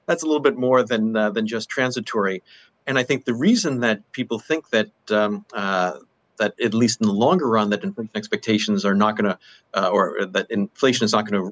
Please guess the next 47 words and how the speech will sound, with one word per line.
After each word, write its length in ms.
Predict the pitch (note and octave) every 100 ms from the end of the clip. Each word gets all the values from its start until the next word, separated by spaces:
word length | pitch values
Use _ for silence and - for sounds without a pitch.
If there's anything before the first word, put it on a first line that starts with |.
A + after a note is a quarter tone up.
| -
rise 240 | A#2 G#2 G#2
too 140 | A#2
much, 320 | C3 G3+ - - -
is 60 | -
'cause 120 | C#3
the 60 | B2
Fed's 460 | D3+ C#3 C3+ - _ _ _
taking 440 | C3+ C3 C3+ C3
strong 340 | - - C3+ C3+
action. 400 | D3+ F#3+ - D#2+ - - _ _
If 120 | C#3+
they 120 | C#3+ C3+
pivot 400 | - C#3+ C#3+ A#2+
now, 460 | A#2+ C#3+ G3+ G#3 - _ _ -
I 60 | G#2+
think 180 | G#2+
all 80 | A2
that's 260 | G#2+ G#2 -
lost, 380 | A#2+ C#3 D#3 -
and 60 |
it'll 100 | A2+
be 100 | B2
like 180 | A#2 A2+
the 60 | A2+
late 200 | A#2 A2
seventies 500 | C#3+ D3+ A2 F#2 - - _
when 100 | G#2
they 100 | G#2
pivoted, 500 | G#2 B2+ D3+ F#3+ F#3+ - _ -
and 80 |
then 80 | G#2+
inflation, 460 | G2+ G2+ A#2+ A#2+ A#2
inflation 420 | G#2+ A#2 A2 G#2+
expectations 640 | G2 G#2 - G#2+ A2 G2
exploded, 560 | F#2+ - A#2 B2+ F3 - -
and 100 | G#2+
they 40 |
had 100 | G#2
to 60 | G2+
bring 440 | - A2 A2 G#2+ - _ G#2+
infla-, 320 | A2 A2 A2
uh, 200 | A2+ G#2
interest 320 | C3 C3 A#2+
rates 200 | G#2+ F#2
to 60 | -
double-digit 500 | - G#2 F2 - F2
levels. 380 | F#2+ - E2+ -